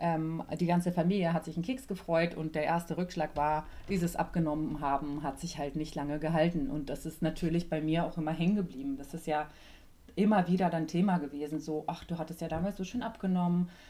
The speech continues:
Nicht, dass mir irgendjemand was aus dem Mund genommen hat, aber trotzdem war es im Kopf. Ich wusste, ich bin quasi gescheitert. Das war so für mich so, dass wenn du fragst,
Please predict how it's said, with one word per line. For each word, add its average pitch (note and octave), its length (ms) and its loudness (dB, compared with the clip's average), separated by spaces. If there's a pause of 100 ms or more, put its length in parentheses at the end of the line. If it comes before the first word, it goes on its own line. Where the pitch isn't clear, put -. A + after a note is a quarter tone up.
(140)
Nicht, B3 220 2
dass C4 160 -4
mir A#3 120 2
irgendjemand A3 580 0
was F#3+ 260 -2
aus F3+ 140 -4
dem F3+ 100 2
Mund C4+ 240 0
genommen E3 360 2
hat, E3 180 -4
aber F3 180 -2
trotzdem B3+ 340 -4
war G#3 120 0
es - 80 -10
im G#3+ 80 0
Kopf. - 280 -2
Ich - 160 -10
wusste, B3+ 340 -2
ich - 180 -8
bin G#3 280 0
quasi F3+ 300 0
gescheitert. C#3+ 560 -4 (540)
Das E3+ 160 -10
war F3 140 4
so F3 140 0 (180)
für - 120 -10
mich G3 320 -2 (1000)
so, D#3 240 -8
dass - 240 -10
wenn F3 160 4
du D#3+ 160 -4 (300)
fragst, G#3 320 -2